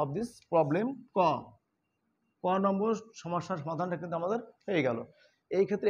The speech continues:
x এর মান কত হবে? Only five। একটু তোমরা নজর দিয়ে নাও।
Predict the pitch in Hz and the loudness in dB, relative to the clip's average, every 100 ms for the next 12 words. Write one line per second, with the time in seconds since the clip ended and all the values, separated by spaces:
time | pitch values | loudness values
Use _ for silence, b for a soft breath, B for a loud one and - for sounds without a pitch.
0 | 180 214 196 196 202 202 214 233 285 - | 2 0 2 2 4 0 2 0 -2 -4
1 | _ _ _ _ _ - 165 196 285 302 | _ _ _ _ _ -6 -4 -2 -4 -8
2 | - _ _ 180 151 - - _ _ _ | -20 _ _ 0 0 -2 -12 _ _ _
3 | _ _ _ _ _ - 247 - 202 190 | _ _ _ _ _ -8 -4 0 0 2
4 | 190 233 - - - 160 151 156 131 135 | 2 2 -2 -16 -4 0 2 2 2 2
5 | 131 | 0